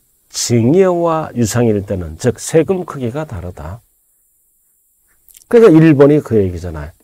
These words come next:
채무는 뭐다? 유상. 그럼 옆에 적어. 나머지는 증여.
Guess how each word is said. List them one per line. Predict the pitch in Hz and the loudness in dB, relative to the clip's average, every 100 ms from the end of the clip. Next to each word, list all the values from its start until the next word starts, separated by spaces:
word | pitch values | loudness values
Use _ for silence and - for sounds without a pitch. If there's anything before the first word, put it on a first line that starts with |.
| _ _ | _ _
채무는 | - 226 208 202 214 | -2 0 2 4 2
뭐다? | 143 104 98 85 | 0 -2 -4 -6
유상. | 107 104 - 80 - _ _ _ | -4 -4 -6 -14 -16 _ _ _
그럼 | - 170 | -4 2
옆에 | 277 - 170 | 2 2 0
적어. | 120 95 85 78 | 0 -4 -8 -4
나머지는 | 147 185 175 147 120 90 | 0 2 0 -2 -4 -6
증여. | - 98 82 73 | -8 -8 -6 -8